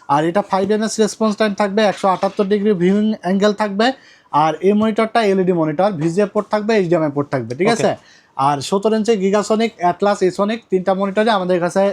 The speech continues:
Speaker 1: সিমিলার প্রাইসেই পাবেন।
Speaker 2: তিনটা ব্র্যান্ড কিন্তু প্রাইস সেম
Speaker 1: প্রাইস
Speaker 2: থাকবে।
Speaker 1: সেম থাকবে। দেখবেন অন্য কোথাও, অন্য কোনো দোকানদারে একটা মনিটরের দাম এটা একটু একশো টাকা কমাই দিবে, বাকি দুইটা তিনটা ব্র্যান্ডের দাম কিন্তু দেখবেন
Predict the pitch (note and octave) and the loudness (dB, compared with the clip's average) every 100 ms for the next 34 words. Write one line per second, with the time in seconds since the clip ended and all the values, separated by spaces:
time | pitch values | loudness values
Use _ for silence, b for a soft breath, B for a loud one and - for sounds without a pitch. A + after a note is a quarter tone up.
0 | - - A3 A3+ A#3 G3+ G3 F3 F3 C#3+ | -4 0 2 2 0 0 0 0 0 0
1 | A#2+ A2+ G#3 G#3 G#3 F#3 G#3 A#3 A3 G3+ | -2 0 0 2 2 2 0 -2 -2 -2
2 | G#3+ F3 E3 - E3+ D3 G3+ G#3 - G3+ | 0 0 -2 0 -2 0 -2 -2 -2 -2
3 | E3+ D#3+ B2+ B2+ E3+ G3+ A#3 A3 G#3+ G#3+ | 0 -2 -2 -2 0 0 0 0 0 0
4 | G#3+ A3+ A3+ G3 G3 G#3+ G#3 G3+ G#3 G#3 | 0 0 0 -2 0 0 0 0 0 0
5 | A3 G#3+ F#3+ F#3+ - G#3+ G#3+ G#3 G#3+ G3 | -2 -4 -2 -2 0 0 0 2 2 2
6 | G3 G3 G3 F3+ G#3 G3 - G#3 E3+ E3 | 2 2 0 -2 0 0 0 -2 -2 -2
7 | G3 F#3+ G3 F#3+ F#3+ G3+ G#3 A3+ B3 B | -2 0 0 0 0 0 0 0 -2 B
8 | B - C3+ F#3 A3 G3 G#3+ G#3+ G#3+ G#3 | B -10 -2 0 0 -2 0 -2 -2 -2
9 | G#3+ F#3 E3+ D3+ F#3+ F#3+ F#3 G3 G3 G3 | -2 -2 -4 -2 0 0 0 -2 -2 -6
10 | G3+ G3 F#3+ G3+ | -4 0 0 -2